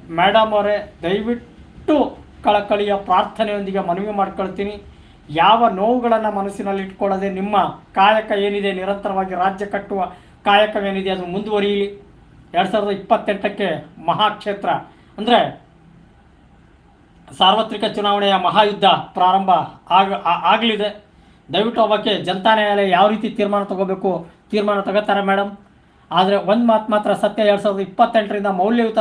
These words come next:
ರಾಜಕಾರಣಕ್ಕೆ ಸಾಕ್ಷಿಯಾಗುವಲ್ಲಿ ನಾವು ಹೆಜ್ಜೆ ಹಾಕಲಿದ್ದೇವೆ ನ್ಯಾಷನಲ್ ಅಪ್ನಿ ಪಾರ್ಟಿಯಿಂದ ಅಂತಕ್ಕಂಥ ಒಂದು ಮಹತ್ವಾಕಾಂಕ್ಷೆಯ ಮಾತನ್ನು ಪ್ರಚುರಪಡಿಸುತ್ತಾ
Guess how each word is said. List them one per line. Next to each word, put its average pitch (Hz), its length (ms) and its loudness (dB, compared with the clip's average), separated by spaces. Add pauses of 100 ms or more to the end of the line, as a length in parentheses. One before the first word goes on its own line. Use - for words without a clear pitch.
ರಾಜಕಾರಣಕ್ಕೆ 190 640 0 (640)
ಸಾಕ್ಷಿಯಾಗುವಲ್ಲಿ 214 840 2
ನಾವು 190 160 4 (500)
ಹೆಜ್ಜೆ 208 300 2
ಹಾಕಲಿದ್ದೇವೆ 220 720 0
ನ್ಯಾಷನಲ್ 202 340 -4
ಅಪ್ನಿ 202 220 -8
ಪಾರ್ಟಿಯಿಂದ 196 380 -2
ಅಂತಕ್ಕಂಥ 190 360 -6 (180)
ಒಂದು 185 160 -6 (440)
ಮಹತ್ವಾಕಾಂಕ್ಷೆಯ 208 640 0
ಮಾತನ್ನು 196 320 2
ಪ್ರಚುರಪಡಿಸುತ್ತಾ 202 600 0